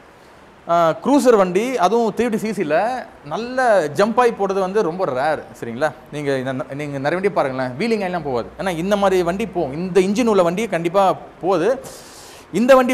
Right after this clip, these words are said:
போதான்னு கேட்டா ஓரளவுக்கு போகுது, இன்ஜின் நல்ல கண்டிஷன்ல இருக்கு, ஓரளவுக்கு போகுது. But நீங்க service பண்ணாக்கா இதுவும் போறதுக்கு chance இருக்கு. ஏன்னா எனக்கு பார்த்தா சீல்டு இன்ஜின் மாதிரி தான் இது தெரியுது எனக்கு. இது வரைக்கும் இன்ஜினே பிரிக்கலன்னு தான் நான் நினைக்கிறேன். But I am not sure about that. But எனக்கு இன்ஜின் பிரிக்காத மாதிரி தான் தெரியுது. But நீங்க check பண்ணிக்கோங்க, சரிங்களா? வண்டி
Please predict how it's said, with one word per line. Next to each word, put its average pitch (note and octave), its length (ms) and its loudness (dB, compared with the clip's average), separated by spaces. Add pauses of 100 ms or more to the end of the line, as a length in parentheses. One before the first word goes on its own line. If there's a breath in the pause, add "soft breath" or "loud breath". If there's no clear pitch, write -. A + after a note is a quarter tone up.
போதான்னு A3 260 2
கேட்டா G3+ 180 -2 (300)
ஓரளவுக்கு B3 360 4 (100)
போகுது, E3 180 0 (220)
இன்ஜின் A#3 240 0
நல்ல A3 120 4
கண்டிஷன்ல G3+ 260 -4
இருக்கு, G3+ 140 -2
ஓரளவுக்கு F#3+ 300 -2
போகுது. G3 180 2
But G#3 120 0
நீங்க E3 160 -4
service G#3+ 240 2
பண்ணாக்கா G3+ 360 2
இதுவும் G#3+ 200 -2
போறதுக்கு F#3 260 -6
chance D#3+ 260 -2
இருக்கு. G#2+ 200 -8 (440 loud breath)
ஏன்னா G3+ 180 2
எனக்கு F#3 160 -2
பார்த்தா G3+ 240 -4
சீல்டு A#3+ 240 -4
இன்ஜின் F3+ 200 -4
மாதிரி E3+ 120 -4
தான் F3 60 -4
இது D3 80 -4 (100)
தெரியுது C#3+ 260 -4
எனக்கு. G2 180 -16 (200)
இது C#3+ 100 -10
வரைக்கும் F3+ 220 -2
இன்ஜினே G3+ 220 -4 (140)
பிரிக்கலன்னு G3 400 -6
தான் F3 140 -8
நான் E3 160 -8
நினைக்கிறேன். E3+ 380 -6 (280)
But D#3+ 180 -4
I - 60 -4
am C#3+ 100 -8
not G3+ 160 -6 (200)
sure A3 180 -2
about C#3+ 220 -4
that. G3 100 -2 (100)
But C#3 140 -4 (160)
எனக்கு F#3 320 -2 (180)
இன்ஜின் F3 280 -8
பிரிக்காத E3 320 -6
மாதிரி D3+ 120 -6
தான் F3 100 -10 (120)
தெரியுது. G3 300 0 (320 loud breath)
But F3+ 120 0
நீங்க E3+ 240 -4
check D#3 160 -6
பண்ணிக்கோங்க, C#3+ 380 -2 (180)
சரிங்களா? C#3 240 -2
வண்டி F3+ 160 -4